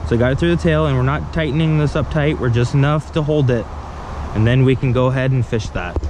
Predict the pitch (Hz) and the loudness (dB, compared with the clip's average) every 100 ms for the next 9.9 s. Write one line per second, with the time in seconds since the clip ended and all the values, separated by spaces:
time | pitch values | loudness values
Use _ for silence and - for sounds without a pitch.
0 | - - - - - - 160 139 147 185 | -4 -4 -4 -4 -4 -6 -6 -6 -8 -4
1 | 175 156 139 165 170 135 120 127 123 117 | -2 -2 -2 -6 -6 -12 -8 -6 -6 -8
2 | 151 139 - 143 127 - 147 147 - 131 | -6 -6 -6 -6 -6 -4 -6 -6 -8 -8
3 | 135 135 131 - 143 143 156 139 123 127 | -6 -4 -6 -4 -2 -2 -4 -6 -4 -4
4 | 135 117 127 131 131 - - - 123 160 | -4 -6 -4 -2 -2 -6 -20 -8 -4 -2
5 | 175 151 - 170 170 190 170 165 160 151 | -2 -4 -6 -8 -6 -6 -6 -8 -10 -6
6 | 147 135 147 156 151 - 135 - 143 147 | -6 -4 -2 -2 -4 -6 -10 -8 -6 -6
7 | 135 156 160 - - - 131 151 143 123 | -8 -12 -12 -18 -20 -8 -2 -2 -4 -6
8 | 160 139 127 147 143 143 127 131 117 123 | -4 -4 -4 -6 -6 -8 -4 -4 -4 -6
9 | 123 131 117 - 127 120 117 113 110 | -8 -8 -12 -6 -6 -4 -4 -4 -6